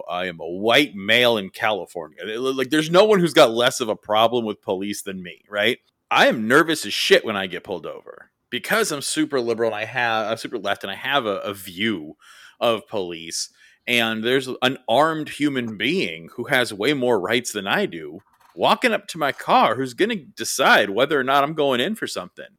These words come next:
W-, when I was eighteen, I was arrested and I did get roughed up in jail by the police officers. Like, don't get me wrong, that's a personal experience. It doesn't relate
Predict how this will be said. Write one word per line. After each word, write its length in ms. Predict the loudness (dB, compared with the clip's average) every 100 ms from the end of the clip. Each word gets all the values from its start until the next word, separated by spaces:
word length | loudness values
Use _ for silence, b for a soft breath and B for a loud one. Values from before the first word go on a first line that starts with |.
| -6
W-, 180 | -4 2
when 140 | 2
I 40 |
was 140 | 4 2
eighteen, 240 | 2 2
I 60 | 0
was 320 | 2 2 2
arrested 520 | 0 -2 -8 -8 -8
and 80 | -2
I 100 | 0
did 340 | 0 2 2 2
get 160 | 0
roughed 380 | 2 2 2 2
up 300 | 0 -2 _ -4
in 340 | -2 -2 -4
jail 520 | 0 6 6 4 0 -4
by 260 | 0 4 4
the 120 | 4
police 440 | 0 -2 -2 -2 -4
officers. 640 | -4 -8 -10 -10 _ -10
Like, 240 | -2 -2 -2 _ _ 2
don't 160 | 2 2
get 120 | -2
me 80 | 0
wrong, 240 | 0 0
that's 160 | -2 -8
a 40 |
personal 480 | -8 -6 -6 -6 -10
experience. 720 | -10 -10 -4 -4 -2 -4 -8
It 100 | -4
doesn't 300 | -2 -2 -6
relate 560 | -6 -4 -2 -2 -4